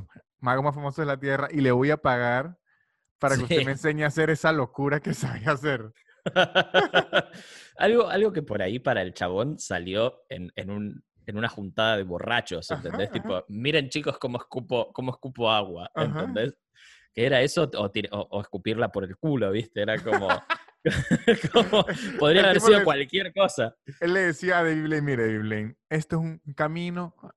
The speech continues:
Speaker 1: como todas las artes marciales, que tiene el yin y el yang. Usted debe elegir o botarla por la boca o por el culo. Ambas dos son igual de poderosas,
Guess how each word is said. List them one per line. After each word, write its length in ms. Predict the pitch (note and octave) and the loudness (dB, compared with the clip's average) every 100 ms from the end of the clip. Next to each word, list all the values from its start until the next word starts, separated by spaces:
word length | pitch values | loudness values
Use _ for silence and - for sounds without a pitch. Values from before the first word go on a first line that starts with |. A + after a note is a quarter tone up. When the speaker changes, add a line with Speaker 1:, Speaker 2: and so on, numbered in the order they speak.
| _ | _
Speaker 1:
como 260 | C3 B2 | -4 -2
todas 180 | - D3 | 0 2
las 120 | D3 | 2
artes 240 | B2+ B2 D3 | 0 -2 -4
marciales, 420 | B2+ G#2+ C#3 D3 | -6 -2 -4 -2
que 100 | B2+ | -6
tiene 180 | A#2+ B2 | -6 -6
el 120 | A#2+ | -6
yin 280 | C3+ D3 D3 | -6 -6 -4
y 40 | |
el 140 | C3 A#2 | -4 -4
yang. 360 | A2+ F#2+ F#2 - | -6 -6 -10 -8
Usted 260 | B2 C#3+ | -2 2
debe 120 | C#3+ D3 | 2 2
elegir 300 | B2 C3 - | 2 0 0
o 100 | C3 | 2
botarla 400 | B2+ F3+ D3 E3+ | 4 4 4 2
por 200 | F3+ D#3 | 4 2
la 120 | C3 B2+ | 2 2
boca 320 | D3 F3 F#3+ | 2 2 0
o 80 | E3+ | 2
por 140 | C#3+ | 0
el 200 | B2+ A#2 _ _ _ _ | 0 -4 _ _ _ _
culo. 340 | D#3+ C#3+ B2 | 2 4 4
Ambas 400 | C#3 E3+ F#3 F#3 | 4 4 4 2
dos 300 | F#3 A#3 - _ _ _ - - | 4 2 0 _ _ _ -20 -12
son 200 | - E3 | -6 -2
igual 220 | E3 E3 | 0 2
de 100 | F3 | 0
poderosas, 760 | E3 C#3 B2+ D3+ G3+ G3+ - | 0 2 4 2 0 -6 -8